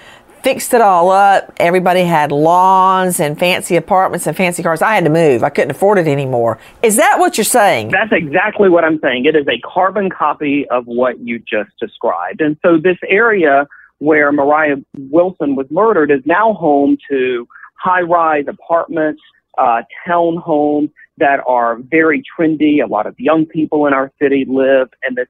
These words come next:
Speaker 2: area who have moved to Austin from all over the country to work in tech, for example. And so it's really an area dominated increasingly by that population.
Speaker 1: I know what you mean.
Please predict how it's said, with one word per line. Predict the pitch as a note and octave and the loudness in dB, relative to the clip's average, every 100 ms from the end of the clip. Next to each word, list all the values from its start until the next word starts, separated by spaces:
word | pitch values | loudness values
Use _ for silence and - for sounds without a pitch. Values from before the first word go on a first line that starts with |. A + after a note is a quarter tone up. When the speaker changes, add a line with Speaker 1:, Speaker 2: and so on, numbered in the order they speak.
| - | -4
Speaker 2:
area | B2+ C3 B2+ B2 - | -2 0 0 -2 -2
who | A#2+ B2 | -6 -4
have | A2+ | -6
moved | G#2+ B2+ D#3 - | -2 2 2 2
to | E3+ | 0
Austin | C#3 B2+ - D3 C#3 C#3+ - | 2 0 -2 -2 0 0 -2
from | G2 | -2
all | A#2 B2 | 0 0
over | A#2+ | -2
the | G2+ - | -4 -4
country | D#3 C#3+ D3 C#3 C3 - - - | -2 -2 0 0 -2 -6 -20 -6
to | D3 | 0
work | C3 A#2+ B2 | 2 2 0
in | G2 G#2+ - | -6 -6 -2
tech, | D#3 D3 - | -2 -4 -4
for | D#3 C#3+ | 0 0
example. | B2+ C3+ C3+ C3+ D3 C#3 - - G3+ | 0 -2 -2 0 0 -2 -8 -6 -2
And | G3 - | -2 2
so | A3 A3 G#3+ - | 2 4 2 0
it's | G3+ F#3 | -4 -2
really | C4 D4+ C#4 | -2 0 0
an | A#3 - | -2 -2
area | G3+ G#3 G3 | 0 0 -2
dominated | C#3+ C#3+ F3 F#3+ F3+ F3+ F3 E3+ - | -2 -2 -2 -2 -2 2 2 0 -4
increasingly | D#3 - F#3 G#3+ E3 C3+ C3+ C#3 C3+ | -10 -6 -8 -8 -8 -4 -2 -2 -2
by | C3 C#3 B2+ | -2 -2 -2
that | B2+ D3 - | -4 -6 -4
population. | C#3+ - C3 B2 E3 - - - | -4 -4 -4 -4 -6 -10 -12 -4
Speaker 1:
I | C4+ | 0
know | A#3 A#3+ | 0 0
what | - | 0
you | G#3 | 0
mean. | F3+ E3 C3+ C#3 | 0 0 -2 -4